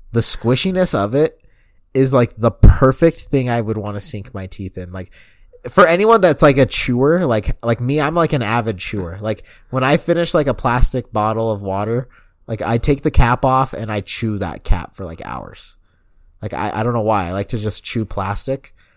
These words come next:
So that shit is just, like, the perfect chewing, like, consistency. So I, I can see why. <laughs> And then at two, I had Cinnamon Challenge. <laughs> I'm surprised you had it so low, 'cause that one was fucking stupid, bro.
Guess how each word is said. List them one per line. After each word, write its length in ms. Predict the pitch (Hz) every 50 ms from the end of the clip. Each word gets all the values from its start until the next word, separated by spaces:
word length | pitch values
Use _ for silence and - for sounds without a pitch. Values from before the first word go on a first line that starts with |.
| _ _ _ _
So 220 | - - - 110 101
that 240 | 113 120 139 135
shit 220 | - - 156 147 120
is 180 | 110 107 101
just, 140 | 107 98 -
like, 160 | 107 98 -
the 100 | - 95
perfect 540 | - - - - 107 101 - - 95 90 -
chewing, 500 | - - - 107 98 92 92 85 87 87 - -
like, 240 | 87 87 87 87 -
consistency. 880 | - 98 92 - - 90 - - 92 87 - - - 82 82 95 - _ _
So 320 | - - - 90 85 90 95 _ - - -
I, 100 | 90 85 -
I 100 | - 123 123
can 120 | 135 127
see 180 | - - 139 127
why. 380 | 113 101 95 87 82 87 - -
<laughs> 40 | - - _ _ _ _ _ - _ _ _ _ _ _ _ _ _ _ _ _ _ _ _ _ _ _ _ - - - - - _ - _ _ _ _ - - - - - 262
And 160 | - 135 120
then 300 | 110 - - 143 127 - - - - - - - -
at 200 | - 160 151 -
two, 180 | - - 233 233
I 120 | 202 165
had 200 | 156 180 147 131 -
Cinnamon 360 | - 151 135 127 120 120 113
Challenge. 600 | - - 120 110 107 104 101 101 98 - - _ _ _ _ _ - - - 214
<laughs> 380 | - - - - - - - -
I'm 60 | 151
surprised 380 | - 180 160 170 165 165 165
you 60 | 180 185
had 160 | 147 143 143
it 60 | 139
so 180 | - - 139 131
low, 200 | 127 117 117 120
'cause 280 | - - - 135 120 - - _ _ _ _ _ -
that 200 | 165 180 220 240 214
one 160 | 202 180 175
was 160 | 165 165 -
fucking 400 | - - 170 160 - - 139 123
stupid, 500 | - - - - 117 101 - 95 90 90
bro. 260 | - 95 92 104 -